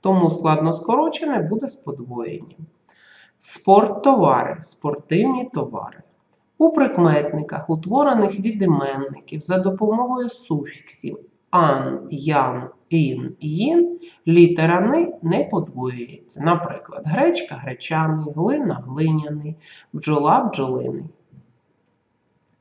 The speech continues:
Вправа два. Від поданих іменників утворити і записати прикметники на ни або ній. Отже, іменники: кінь, туман, ячмінь, кордон,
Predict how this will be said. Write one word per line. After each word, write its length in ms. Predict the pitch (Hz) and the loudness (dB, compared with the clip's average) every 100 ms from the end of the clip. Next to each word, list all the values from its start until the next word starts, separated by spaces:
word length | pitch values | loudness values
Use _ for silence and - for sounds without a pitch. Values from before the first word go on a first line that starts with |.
| _ _ _ _ _ _ _ _ _ _ _ _ _ _ _ | _ _ _ _ _ _ _ _ _ _ _ _ _ _ _
Вправа 480 | _ 233 240 185 156 | _ 4 6 6 2
два. 640 | 147 139 139 139 226 - - | 0 -2 2 2 2 -2 -4
Від 220 | 190 190 | -2 -2
поданих 500 | 180 175 165 156 156 | -2 2 4 2 2
іменників 720 | 165 160 147 139 143 143 139 | 2 2 2 0 -2 -4 -8
утворити 580 | 139 - 196 285 302 220 | -8 -4 -2 -2 -2 0
і 60 | 170 | 0
записати 640 | 160 160 160 - 147 147 | 0 -4 -4 0 -2 0
прикметники 800 | 147 170 - 247 294 - 285 285 | -4 -4 -2 -2 -2 -2 -4 -4
на 260 | 226 170 160 | -2 2 4
ни 420 | 170 240 320 311 - | 4 2 0 -4 -6
або 340 | 147 143 196 | -8 -4 0
ній. 340 | 175 131 - - _ _ _ | 0 0 -6 -16 _ _ _
Отже, 380 | 165 156 160 170 | -4 -2 -2 0
іменники: 760 | 233 202 151 127 127 127 - - | 0 2 2 0 -4 -10 -14 -20
кінь, 580 | - 233 214 202 202 - - | -4 0 2 0 -2 -6 -4
туман, 640 | 262 208 156 151 156 156 - | 0 2 2 2 0 -2 -4
ячмінь, 800 | 190 226 - - 160 151 151 156 - | -2 -2 -2 -2 0 0 -2 -4 -6
кордон, 720 | 226 226 175 151 151 147 | -2 -2 -2 -2 0 0